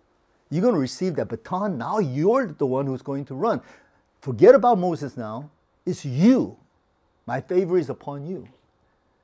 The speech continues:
So now, if it's technically true that we, the older generation, are going to be sort of, like, brushed aside, and God's gonna just raise up a whole new generation, then it would be, it wouldn't be really relevant for me.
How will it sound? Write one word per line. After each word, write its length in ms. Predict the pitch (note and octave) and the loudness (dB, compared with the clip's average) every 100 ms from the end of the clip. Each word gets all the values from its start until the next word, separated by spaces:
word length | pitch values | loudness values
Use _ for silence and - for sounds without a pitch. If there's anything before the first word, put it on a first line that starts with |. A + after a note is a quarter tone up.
| _ _ | _ _
So 180 | - F#3+ | 4 4
now, 280 | D3+ A3+ | 6 4
if 300 | G#3+ - E3+ | 4 2 0
it's 160 | - - | -2 -4
technically 880 | - A#3 - B3+ A#3+ - B2 C3 - _ | -6 -8 -4 -4 -2 -2 -2 -4 -8 _
true 500 | - G#3+ C#3+ B2+ D3+ _ _ | -8 -4 -4 -4 -10 _ _
that 180 | D3 A#2+ | -4 -4
we, 560 | A2 F#3 F#3+ B2+ D3 F3+ _ _ _ | -4 -2 0 -2 -6 -12 _ _ _
the 60 | C3+ | -4
older 340 | C3 E3 F3+ | 0 2 2
generation, 680 | F#3 D3 C#3+ C#3 - D3 D3+ - | 0 -2 -2 -4 -6 -10 -10 -12
are 120 | A#2 | -8
going 220 | B2 C#3+ | -6 -6
to 100 | C#3 | -6
be 240 | C3 C3+ C3 _ _ _ _ | -6 -6 -8 _ _ _ _
sort 200 | _ D3 | _ -4
of, 60 | C3+ | 0
like, 200 | B2+ - | 0 -2
brushed 360 | A#2 C#3+ D3 | -2 -4 -4
aside, 480 | D3+ - C3 G#2 B2 - _ _ _ | -10 -10 -8 -6 -8 -14 _ _ _
and 160 | A#2+ | -14
God's 260 | A#2 B2 D3 | -6 -4 -4
gonna 180 | D#3+ C#3+ | -4 -6
just 240 | C3 - | -6 -10
raise 340 | A#2 B2 C#3+ B2 | -4 -2 0 -2
up 160 | C3+ | -4
a 40 | - | -4
whole 200 | C#3+ D3+ | -2 -2
new 180 | C#3+ E3 | -2 -4
generation, 460 | C3+ B2 B2+ C#3 | -4 -4 -4 -4
then 160 | C3 D3 | -2 -2
it 140 | F3 | -2
would 140 | G#3+ - | -2 -2
be, 140 | G3+ F3+ - _ _ _ | -2 -2 -6 _ _ _
it 100 | - | 0
wouldn't 200 | G#3+ B3 | 2 4
be 80 | G#3+ | 2
really 300 | E3+ G3+ G3+ | 4 4 4
relevant 540 | D#3 E3+ G3+ D3+ B2 | 2 2 2 -2 -6
for 200 | - A2+ | -6 -12
me. 200 | F#2+ E2 | -10 -14